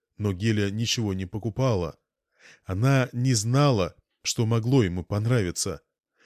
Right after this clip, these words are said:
Она почти ничего о нем не знала и боялась с ним заговорить. Это было похоже на смертельную болезнь, и вскоре следовало ждать агонии. Но умирать от несчастной любви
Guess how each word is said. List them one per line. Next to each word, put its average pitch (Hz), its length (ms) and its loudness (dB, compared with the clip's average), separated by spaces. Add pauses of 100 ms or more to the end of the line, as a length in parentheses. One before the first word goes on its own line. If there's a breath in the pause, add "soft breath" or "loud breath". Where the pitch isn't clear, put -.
(140 soft breath)
Она 113 300 0
почти 139 540 0
ничего 123 680 0
о 107 80 -4
нем 95 220 -4
не 85 100 -6
знала 110 500 -2 (100)
и 120 140 -2
боялась 98 720 -2
с - 140 -6
ним 90 180 -6
заговорить. 104 600 -4 (640)
Это 135 260 2
было 117 260 2
похоже 131 540 -4
на 98 160 -4
смертельную 120 800 -4
болезнь, 95 720 -4 (440)
и 90 80 -8
вскоре 123 500 0 (400)
следовало 90 640 -4
ждать 87 360 -6
агонии. 110 680 -2 (560)
Но 101 160 0 (100)
умирать 107 720 0
от 90 200 -10
несчастной 90 600 -6
любви 87 460 -6